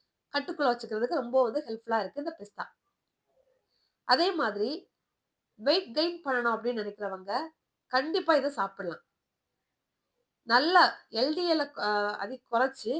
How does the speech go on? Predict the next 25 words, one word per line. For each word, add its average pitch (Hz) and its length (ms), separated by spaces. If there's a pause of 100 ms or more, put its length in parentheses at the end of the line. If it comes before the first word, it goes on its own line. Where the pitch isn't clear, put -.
(140)
ஹெச் 262 220
டி 359 140
எல் 226 140
வந்து 240 220
அதிகப்படுத்தக்கூடிய 226 680 (100)
தன்மை 233 240
வந்து 185 280 (480)
இந்த 277 200 (120)
பிஸ்தாவுக்கு 233 560
இருக்கு. - 240 (1500)
சுத்தமா 349 380
சொல்லியாச்சுன்னா, 247 500 (280)
கண் 294 300
பார்வையை 262 380
அதிகப்படுத்தும். 226 640 (380)
சுகர் 311 400
இருக்கவங்களுக்கு 214 720 (460)
கண்டிப்பா 294 500
ஃபர்ஸ்ட் 247 340 (100)
பாதிக்கக்கூடியது 226 800 (160)
கண் 226 260
பார்வை. 175 320 (800)
இந்த 302 200
கண் 277 320
பார்வை 359 280